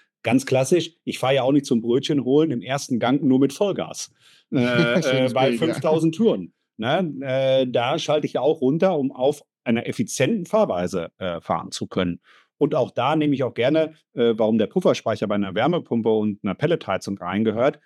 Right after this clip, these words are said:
Speaker 1: sind ja auch die Laufzeiten. Äh,
Speaker 2: Mhm.
Speaker 1: das heißt, ich kann ja ein Gerät länger, sauberer laufen lassen. Das ist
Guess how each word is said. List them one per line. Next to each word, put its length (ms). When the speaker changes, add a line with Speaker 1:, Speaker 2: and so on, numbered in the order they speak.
Speaker 1:
sind 220
ja 80
auch 100
die 120
Laufzeiten. 920
Äh, 260
Speaker 2:
Mhm. 60
Speaker 1:
das 180
heißt, 360
ich 100
kann 180
ja 120
ein 160
Gerät 580
länger, 880
sauberer 580
laufen 440
lassen. 360
Das 160
ist 180